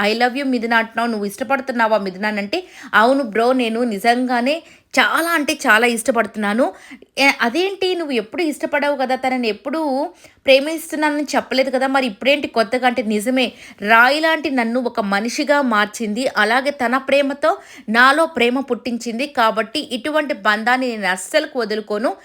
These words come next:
ఇక నుంచి నేను కూడా ప్రేమతోనే తనకు అన్నీ చేస్తాను, మా జీవితాంతం ఇక నేను చనిపోయేంత వరకు కూడా నేను మిథునని వదిలిపెట్టను, మిథునతోనే నా జీవితం" అని చెప్పేసి చాలా మాటలైతే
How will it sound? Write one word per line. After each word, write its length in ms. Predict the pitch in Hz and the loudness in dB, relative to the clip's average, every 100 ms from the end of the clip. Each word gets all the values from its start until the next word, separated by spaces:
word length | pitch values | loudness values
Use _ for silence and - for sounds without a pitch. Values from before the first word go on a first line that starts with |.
| - 262 | -18 -4
ఇక 180 | 285 294 | -2 2
నుంచి 380 | 294 302 311 330 | 0 0 -4 -2
నేను 300 | 240 240 277 | 0 0 -2
కూడా 200 | 277 285 | -2 -2
ప్రేమతోనే 720 | 285 226 226 269 302 277 285 | -2 0 2 2 0 -2 -4
తనకు 580 | 277 247 214 240 320 415 _ _ _ _ _ _ 233 | -2 -2 -4 -8 -8 -10 _ _ _ _ _ _ 0
అన్నీ 400 | 240 269 320 320 | 0 0 -4 -2
చేస్తాను, 460 | 269 247 247 240 339 - - - | -2 -2 -2 -2 -4 -8 -20 -4
మా 180 | 240 247 | 2 2
జీవితాంతం 840 | 208 233 294 285 277 262 294 330 | 2 0 0 0 0 0 2 0
ఇక 160 | 294 254 | -2 -2
నేను 200 | 233 220 | -2 -2
చనిపోయేంత 640 | 254 233 247 294 269 254 | -4 -2 0 0 0 0
వరకు 240 | 247 226 226 | 0 0 0
కూడా 160 | 262 | 0
నేను 220 | 269 240 202 | 0 -2 -2
మిథునని 380 | 196 247 262 | 0 0 0
వదిలిపెట్టను, 800 | 220 202 247 269 240 220 233 415 - - - | -2 0 0 2 0 0 0 0 -2 -20 -8
మిథునతోనే 580 | 247 294 330 330 311 311 | 0 2 2 2 4 4
నా 180 | 294 240 | 4 2
జీవితం" 500 | 196 247 269 277 277 | 2 -2 0 0 0
అని 120 | 247 233 | 0 -2
చెప్పేసి 380 | 233 226 240 330 | -4 -4 -4 -6
చాలా 580 | - - 254 269 294 311 | -6 2 4 6 4 2
మాటలైతే 720 | 277 240 240 208 208 330 | 2 0 2 -2 0 0